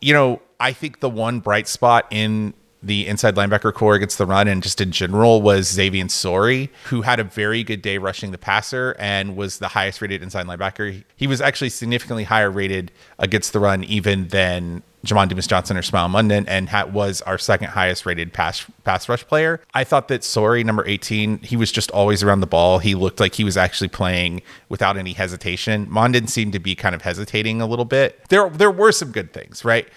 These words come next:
Malachi Starks is the best player on the defense. He was the highest rated guy on our defense, and also just, he looked in midseason form. Javon Bullard had a off and on day, but he was, for the most part, very good, and it was his first game back.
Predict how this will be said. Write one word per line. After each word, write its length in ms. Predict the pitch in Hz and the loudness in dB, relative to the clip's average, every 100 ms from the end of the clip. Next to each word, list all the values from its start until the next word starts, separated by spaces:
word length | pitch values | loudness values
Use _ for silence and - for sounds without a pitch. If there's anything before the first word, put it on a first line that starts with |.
| - - | -20 -10
Malachi 320 | - 180 208 180 | 0 0 2 -2
Starks 260 | 165 143 | -2 -2
is 60 | 120 | -4
the 80 | 110 | -4
best 160 | 110 | -2
player 160 | 117 104 | 0 0
on 80 | 95 | -2
the 60 | |
defense. 600 | 92 92 104 95 - - _ _ _ | -8 -6 -6 -6 -10 -14 _ _ _
He 140 | 143 | -4
was 160 | 147 131 | -2 -2
the 80 | 131 | 0
highest 400 | 131 120 110 113 | 2 2 -2 -4
rated 240 | 104 101 | -4 -2
guy 400 | 98 95 95 95 92 | 0 2 0 -2 -4
on 180 | 98 | -4
our 100 | 98 | -4
defense, 460 | 90 95 101 90 - - | -4 -6 -6 -4 -6 -2
and 160 | 104 | -2
also 340 | 92 92 104 90 | -2 -4 -4 -2
just, 440 | 104 95 - - | -2 -2 -6 -8
he 160 | - 120 | -2 4
looked 340 | 110 107 - - | 4 4 -2 -4
in 300 | 110 101 95 | 0 0 0
midseason 520 | 92 - 98 92 90 | -2 -2 -4 -2 -4
form. 380 | - 87 90 90 - - - | -4 -2 -2 -4 -8 -18 -14
Javon 320 | - 127 190 | -2 2 2
Bullard 320 | 135 127 131 107 | 0 -4 -4 -2
had 220 | 120 113 | 0 2
a 200 | 107 98 _ _ _ _ - | 0 -2 _ _ _ _ 0
off 280 | 123 123 | 2 2
and 120 | 127 107 | 0 2
on 260 | 101 107 | 0 0
day, 280 | 101 98 101 | 0 0 0
but 200 | 101 98 | -2 -4
he 120 | 110 | -4
was, 220 | 104 95 | -4 -4
for 160 | - 113 | -2 -2
the 60 | 90 | -2
most 180 | 95 - | -2 0
part, 180 | 104 | 0
very 220 | 92 95 90 | 0 -4 -2
good, 260 | 92 92 | -2 -2
and 120 | 92 | -4
it 40 | 92 | -6
was 120 | 90 | -10
his 100 | - | -8
first 240 | 95 87 | -8 -8
game 160 | - 87 | -8 -4
back. 320 | 104 113 - | 0 0 -2